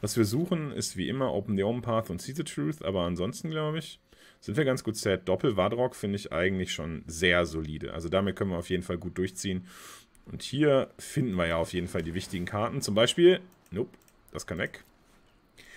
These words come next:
Hier ist es jetzt auf jeden Fall leichter zu entscheiden, was wir scryen müssen. Gerade in Game eins war ich noch nicht so hundertprozentig safe. Oh. Okay. Hä? Moment. Okay, alles klar.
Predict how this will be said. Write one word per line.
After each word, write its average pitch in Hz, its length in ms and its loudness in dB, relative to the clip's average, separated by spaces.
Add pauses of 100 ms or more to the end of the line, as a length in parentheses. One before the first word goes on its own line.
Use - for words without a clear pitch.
(220)
Hier 165 120 8
ist 190 80 10
es 196 80 4
jetzt 165 160 4
auf 123 100 2
jeden 139 140 2
Fall 131 140 4
leichter 117 300 2
zu - 140 -4
entscheiden, 104 460 0
was 98 160 -2
wir 90 160 2
scryen 95 480 -2
müssen. 92 440 -6
Gerade 95 240 -2
in 104 120 0
Game 95 180 2
eins 113 500 -4 (380)
war 92 100 4
ich 98 140 2
noch 95 160 -2
nicht 104 340 0
so 104 200 -2
hundertprozentig 131 760 -4
safe. 117 260 -2 (100)
Oh. 170 200 2 (760)
Okay. 117 360 0 (1040)
Hä? 143 300 -2
Moment. 90 540 -4 (2000)
Okay, - 240 -2 (240)
alles 87 260 -6
klar. - 160 -8